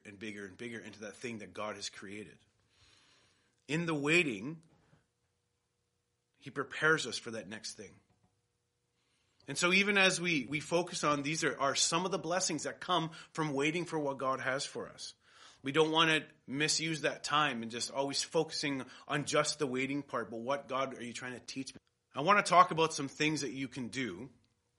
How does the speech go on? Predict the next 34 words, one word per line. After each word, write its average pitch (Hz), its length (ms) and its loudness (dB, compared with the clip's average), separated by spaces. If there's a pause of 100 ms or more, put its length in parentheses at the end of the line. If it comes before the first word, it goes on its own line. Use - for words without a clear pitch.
(1080)
uh, 123 100 -4
when 139 360 0 (120)
we're 135 380 2
in 175 200 2
that 160 180 2
position 127 440 -4
of 104 100 -12
waiting. 104 300 -12 (420)
So 143 200 -2
I 151 40 2
wanna 170 180 4
go 165 200 6
through 156 200 -2
some 143 160 -4
scripture 147 460 0
in 117 140 -8
Habakkuk. 113 600 -10 (720)
The 135 80 -4
book 208 400 6
of 151 140 0
Habakkuk 151 460 6
provides 143 380 4
us 131 80 0
some 139 180 0
amazing, 156 760 0 (220)
uh, 98 140 -6 (120)
dialogue 147 640 8
and 110 140 -6
scripture, 156 720 0
uh, 120 180 0
between 139 420 -4
Habakkuk 156 520 2
and 135 180 -6
God. 120 400 0